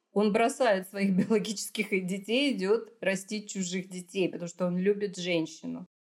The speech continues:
Матери же иногда тоже надо отдыхать. Если мать уходит, отец остаётся вместо неё, он тоже делает самое, даёт ребёнку эффект присутствия, и у ребёнка начинают собираться, вот буквально выстраиваться эмоциональные границы.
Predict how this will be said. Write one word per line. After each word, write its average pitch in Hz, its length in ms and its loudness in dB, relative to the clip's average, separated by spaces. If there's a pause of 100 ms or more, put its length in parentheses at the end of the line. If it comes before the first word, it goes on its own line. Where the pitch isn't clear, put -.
(640)
Матери 185 480 -4
же 175 160 -12
иногда 180 320 -6
тоже 269 280 -2
надо 170 260 -2
отдыхать. 170 540 -8
Если 208 320 0
мать 202 320 -2
уходит, 233 680 0
отец 190 380 -6
остаётся 226 720 -2 (240)
вместо 202 540 0
неё, 196 640 0
он 233 260 0
тоже 302 320 4
делает 233 560 2
самое, 202 680 0 (180)
даёт 247 400 0
ребёнку 208 500 0
эффект 208 360 -4
присутствия, 185 640 -4 (300)
и 226 120 2
у 233 40 6
ребёнка 226 600 2
начинают 202 720 -2
собираться, 175 760 -4
вот 226 100 0
буквально 190 540 -2
выстраиваться 220 760 -2
эмоциональные 185 840 -4
границы. 196 680 -6